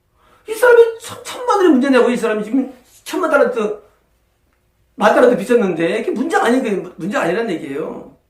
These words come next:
그 문제라고 자꾸 쓰는 거예요. 왜? 가짜니까. 여러분, 여러분의 가짜임이라도 깨달아도요,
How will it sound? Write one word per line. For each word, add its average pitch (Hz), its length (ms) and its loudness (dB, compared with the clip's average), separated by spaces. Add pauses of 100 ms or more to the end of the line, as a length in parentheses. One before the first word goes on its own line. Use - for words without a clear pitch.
(640)
그 403 100 2
문제라고 349 580 0
자꾸 - 280 -12
쓰는 440 260 4
거예요. - 260 2
왜? - 560 2
가짜니까. - 1000 -12 (1500)
여러분, 170 440 -12 (800)
여러분의 311 400 4
가짜임이라도 247 1300 -4
깨달아도요, 202 880 -2